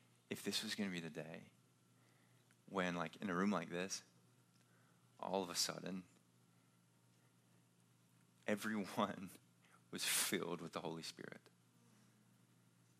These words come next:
And everyone w-, was repenting of things and confessing things and bringing things to light that they had not brought to light for twenty years.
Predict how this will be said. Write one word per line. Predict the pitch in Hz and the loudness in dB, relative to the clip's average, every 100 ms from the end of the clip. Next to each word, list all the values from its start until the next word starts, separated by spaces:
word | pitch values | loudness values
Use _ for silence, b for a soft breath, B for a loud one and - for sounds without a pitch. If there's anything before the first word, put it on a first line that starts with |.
| - - - - - - - - - _ - - | -20 -20 -20 -20 -20 -20 -20 -20 -20 _ -12 0
And | 98 | 4
everyone | 104 113 107 101 92 95 - | 4 6 6 6 4 0 -2
w-, | 107 90 - | -2 -2 0
was | 98 87 | 0 2
repenting | 90 - 113 113 127 | 0 2 0 0 -4
of | |
things | - 127 117 | -2 -2 0
and | 98 | -2
confessing | 87 - 110 - 113 | -2 4 4 4 2
things | 117 95 | 2 2
and | 85 | 6
bringing | 98 117 | 8 8
things | 117 117 110 | 6 4 6
to | 98 | 6
light | 92 104 | 8 8
that | 92 | 8
they | 95 | 6
had | 92 | 8
not | 95 123 - | 8 8 8
brought | 110 - | 4 4
to | 95 | 2
light | 90 90 | 4 4
for | - | -2
twenty | - 101 92 | -4 -2 -2
years. | 85 - | -4 -6